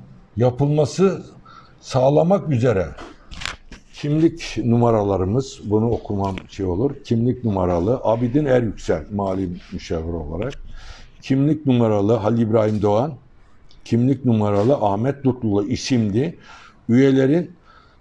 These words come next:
Türk mahkemelerin yetmiş beş çarpı şey diye göre-, görevlendirilmesi. Üç, görevlendirilen üyelere Oğlan Genel Kurulu, Kurul gerçekleştirilene kadar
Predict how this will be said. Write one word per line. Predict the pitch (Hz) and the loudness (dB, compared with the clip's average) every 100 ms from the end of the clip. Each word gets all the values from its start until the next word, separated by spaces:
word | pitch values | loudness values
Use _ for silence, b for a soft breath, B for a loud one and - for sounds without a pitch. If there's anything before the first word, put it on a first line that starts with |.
| b - | b -2
Türk | 160 165 | 2 2
mahkemelerin | 131 113 107 117 113 110 107 139 131 - | 2 0 2 0 2 4 2 0 -4 -4
yetmiş | 117 123 123 - 127 | 0 0 0 -4 -2
beş | 113 - - - - - - | -2 -4 -12 -10 -12 -12 -4
çarpı | 113 110 113 113 - | -2 -2 0 -2 -4
şey | - 113 110 104 | -2 -2 -2 -2
diye | 98 98 127 139 - - | 0 2 0 -4 -12 -2
göre-, | 127 135 135 131 120 - - - | 2 4 4 2 0 -6 -14 -2
görevlendirilmesi. | 117 135 143 135 131 127 123 123 113 - 98 - - - - - - _ b b b b 156 | 2 6 4 4 2 2 2 2 2 0 -4 -4 -10 -20 -20 -20 -20 _ b b b b 2
Üç, | 165 - - - _ 98 | 4 2 -8 -16 _ 2
görevlendirilen | 123 139 160 165 170 165 165 170 165 175 147 92 - _ - _ 120 | 4 4 4 4 4 4 4 6 6 6 2 -6 -16 _ -20 _ 4
üyelere | 135 156 156 160 165 180 113 - | 6 6 4 4 4 4 2 0
Oğlan | 117 131 165 185 | 2 4 2 2
Genel | 139 143 185 185 | 2 2 2 0
Kurulu, | - 139 143 135 123 160 190 - - B B B B - | 0 2 4 2 0 -2 -4 -8 -20 B B B B 0
Kurul | 131 156 180 113 | 4 4 4 2
gerçekleştirilene | 127 135 - 135 147 147 - 143 147 151 151 170 180 | 2 2 0 -4 2 0 2 2 4 4 4 2 2
kadar | 139 135 139 165 | 2 2 2 2